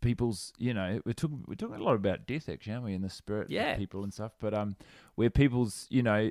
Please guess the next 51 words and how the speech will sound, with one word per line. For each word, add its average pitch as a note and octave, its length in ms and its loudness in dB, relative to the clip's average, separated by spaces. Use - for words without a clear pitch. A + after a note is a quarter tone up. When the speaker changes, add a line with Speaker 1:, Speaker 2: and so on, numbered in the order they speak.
Speaker 1:
organs A#2+ 540 6
or A2 80 4
their, G#2 320 2
their A2+ 140 0
spirit C3+ 340 0
is A#2+ 80 -2
imbued A#2 460 2
in G#2+ 120 0
whatever G#2+ 360 -2
is G2+ 100 -4
passed G#2 380 -4
on G#2 100 -2
to F2+ 80 -10
the G2+ 80 -4
next G2+ 220 -6
person, F#2+ 600 -8
you A2+ 120 -4
know, G#2+ 100 -2
and A2 140 -4
it's A#2+ 140 -10
Speaker 2:
Yeah. A#2 100 -2
Speaker 1:
like, - 260 -6
so D3 300 6
much C#3 300 0
of C3 100 -4
this A#2 160 -6
person A#2 420 -4
was, G#2 400 -6
uh, G2 280 -4
contained A2+ 480 -4
in G#2+ 80 -4
their F#2+ 160 -4
heart G2+ 480 -6
that F#2+ 120 -10
when G2+ 120 -10
it F2+ 40 -8
was F2+ 120 -12
put A2+ 200 -6
into, G2 140 -4
an, G2+ 200 -6
you A2+ 100 -6
know, G2 160 -4
like, G2+ 360 -6
the A2+ 80 -6
voice C3 320 -2
is G2+ 80 -10
different, G#2+ 460 -8
the G#2 80 -6
vessel's A#2 420 -4
different, A2+ 520 -6
but, G2 220 -6